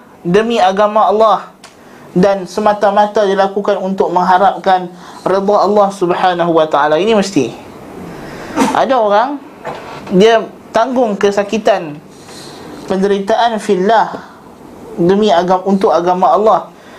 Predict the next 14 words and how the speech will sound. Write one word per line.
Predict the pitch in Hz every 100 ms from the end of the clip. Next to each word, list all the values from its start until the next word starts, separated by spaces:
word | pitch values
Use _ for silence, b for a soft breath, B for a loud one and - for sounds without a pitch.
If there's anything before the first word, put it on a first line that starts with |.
| B
tapi | - 196 269
bukan | 220 214 226 185
untuk | 190 196
Allah | 156 190 175
Subhanahu | - 165 160 175 165 165 160
wa |
Ta'ala, | 156 151 147 175
untuk | 196 208
dapat | 185 190 180
ganjaran | 180 185 185 175 165
dunia, | 170 170 151 131 - - - - B B B B B B
untuk | 175 180 202 165
menjadi | 180 175 175 175
ketua, | 175 185 170 156 143 -